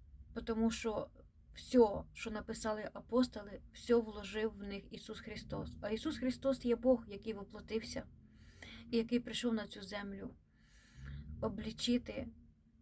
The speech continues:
всіх людей в гріхах, що, що цей світ, він, він просто робить зло, що цей світ, він просто знаходиться в ужасних гріхах. І треба цьому світові,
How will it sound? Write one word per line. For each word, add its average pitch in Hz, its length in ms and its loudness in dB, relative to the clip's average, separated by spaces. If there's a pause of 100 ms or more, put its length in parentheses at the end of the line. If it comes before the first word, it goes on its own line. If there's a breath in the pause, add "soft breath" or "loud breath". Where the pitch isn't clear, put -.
(540)
всіх - 360 -4
людей 214 360 -2
в - 20 -6
гріхах, 208 640 -2 (140)
що, 220 280 -6 (1400 soft breath)
що - 180 -4
цей 254 220 6
світ, 262 420 2
він, 226 320 6 (1500 loud breath)
він 226 220 4
просто 240 420 4
робить 214 360 0
зло, 202 420 -6 (300)
що - 180 -8
цей 226 200 0
світ, 247 320 2
він 220 120 -4
просто 240 380 4
знаходиться 220 560 -2
в 196 80 -8
ужасних 208 440 -4
гріхах. 196 540 -10 (140)
І 208 100 -12
треба 220 340 -6
цьому 240 320 8
світові, 220 540 -6